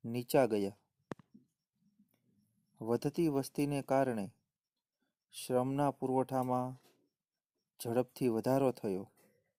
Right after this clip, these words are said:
પરંતુ રોજગારીની તકોમાં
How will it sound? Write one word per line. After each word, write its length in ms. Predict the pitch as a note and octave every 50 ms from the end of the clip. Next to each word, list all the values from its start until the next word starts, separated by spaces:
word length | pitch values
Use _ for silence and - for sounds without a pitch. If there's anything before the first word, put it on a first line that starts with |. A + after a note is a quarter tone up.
| _ _ _ _ _ _ _ _ _ _ - - _ _ _ _ _ _ _ _ -
પરંતુ 440 | B2 B2+ C3 C3 C3 B2 - B2+ A#2+ A#2+ A#2 A#2+ C3 _ _ _ _ _ _ _ _ _ _ _ _ _ _ _ _ _ _ _ -
રોજગારીની 760 | A#2+ A#2 A#2+ B2+ A#2+ - C3+ D3+ D3 C#3+ C#3+ D3 D3 D3 C#3
તકોમાં 720 | - B2+ A2+ - - C3+ B2+ B2+ B2+ B2 B2 B2 B2+ C3